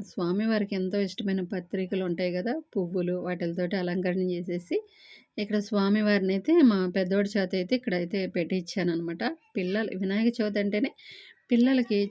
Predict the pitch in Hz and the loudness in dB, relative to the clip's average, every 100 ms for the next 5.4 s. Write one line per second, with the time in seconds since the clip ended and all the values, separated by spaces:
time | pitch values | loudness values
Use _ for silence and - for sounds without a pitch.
0 | - 160 160 214 208 233 226 240 247 196 | -4 -4 -2 -2 0 4 8 8 8 2
1 | 185 190 185 180 180 180 311 359 220 190 | 2 2 2 2 0 0 -4 -4 -4 -2
2 | 226 220 185 175 190 185 190 190 196 185 | 2 2 2 0 -2 -2 -2 0 -2 -4
3 | 175 247 226 175 170 165 185 160 160 254 | -4 -4 -2 -4 -4 -4 -4 -2 0 0
4 | 403 - - - _ _ _ - 254 427 | -2 -6 -20 -20 _ _ _ 0 2 4
5 | 381 202 226 | 2 2 0